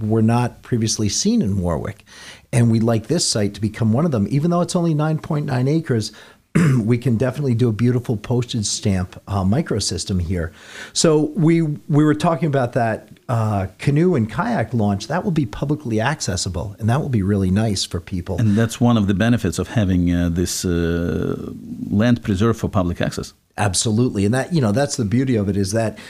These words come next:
Speaker 1: you will have the Pulpit Rock Inn, uh, boutique hotel there, and there will be these public access areas, which, you know, they, your guests can use, obviously, and so can people here in Warwick and from anywhere around. Um, we also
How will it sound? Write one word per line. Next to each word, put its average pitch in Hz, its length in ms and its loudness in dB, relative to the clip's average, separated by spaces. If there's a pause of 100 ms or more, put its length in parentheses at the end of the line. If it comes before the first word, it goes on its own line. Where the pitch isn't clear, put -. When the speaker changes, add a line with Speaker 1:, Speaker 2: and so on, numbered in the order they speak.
(160)
Speaker 1:
you 123 180 4
will 117 180 2
have 107 540 -2
the 104 160 0
Pulpit 131 420 -2
Rock 107 380 -2
Inn, 104 420 0
uh, 95 140 -4
boutique 98 440 -4
hotel 135 440 0
there, 98 260 0 (320)
and 113 120 2
there 104 80 4
will 120 240 2
be 101 160 2
these 80 260 -4
public 90 340 -4
access 90 480 -4
areas, 62 480 -8 (120)
which, - 360 -6
you 117 120 0
know, 82 120 0
they, 90 160 0
your 92 240 -2
guests 95 520 -2
can 95 180 -2
use, 82 260 -2
obviously, 78 520 -2
and 92 180 0
so 101 220 -2
can 101 280 0 (440)
people 120 280 2
here 117 180 2
in 110 100 4
Warwick 127 360 0
and 123 160 0
from 127 140 0
anywhere 117 580 0
around. 76 460 -4 (500)
Um, 107 460 2
we 131 180 4
also 139 720 2